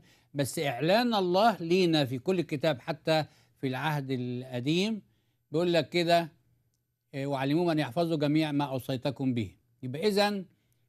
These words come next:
"وها أنا معكم كل أيام وإلى انقضاء الدهر، آمين". ده كلام المسيح الختامي اللي قال بيه في رسالة، في إنجيل متى والأصحاح الأخير. هل أنت بتؤمن أن هذا الله الواحد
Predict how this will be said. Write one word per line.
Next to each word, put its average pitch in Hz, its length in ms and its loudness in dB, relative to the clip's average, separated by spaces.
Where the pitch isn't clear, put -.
"وها 170 300 0
أنا 170 140 0
معكم 160 340 0
كل 170 280 -2
أيام 165 460 2
وإلى 143 320 -2
انقضاء 135 360 -2
الدهر، 139 440 0
آمين". 123 220 0
ده 156 100 2
كلام 175 280 0
المسيح 160 440 0
الختامي 170 720 0
اللي 139 200 0
قال 156 220 -2
بيه 156 440 0
في 131 540 -2
رسالة، 139 680 -4
في 135 140 -8
إنجيل 139 300 0
متى 143 420 -2
والأصحاح 131 960 -2
الأخير. 127 480 -6
هل 208 360 2
أنت 185 280 -2
بتؤمن 180 420 0
أن 165 160 2
هذا 160 380 2
الله 151 440 2
الواحد 135 500 -2